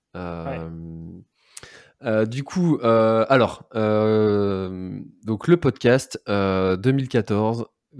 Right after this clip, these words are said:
Speaker 1: tu te lances là-dedans. Pourtant, c'est quand même un média qui est, euh, qui est, euh,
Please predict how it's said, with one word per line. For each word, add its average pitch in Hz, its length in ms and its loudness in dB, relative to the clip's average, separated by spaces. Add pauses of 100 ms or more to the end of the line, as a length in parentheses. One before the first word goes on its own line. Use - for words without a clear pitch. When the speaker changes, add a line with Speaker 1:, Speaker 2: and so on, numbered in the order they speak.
(120)
Speaker 1:
tu 101 320 -10
te 98 100 -8
lances 110 300 -4
là-dedans. 104 640 -4
Pourtant, 139 340 -2
c'est 107 260 -4
quand 101 140 -6
même 120 180 -2
un 95 340 -2
média 95 360 -2
qui 95 400 -8
est, 95 80 -4
euh, 87 420 -6 (720)
qui 101 400 -10
est, 107 120 0
euh, 87 440 -4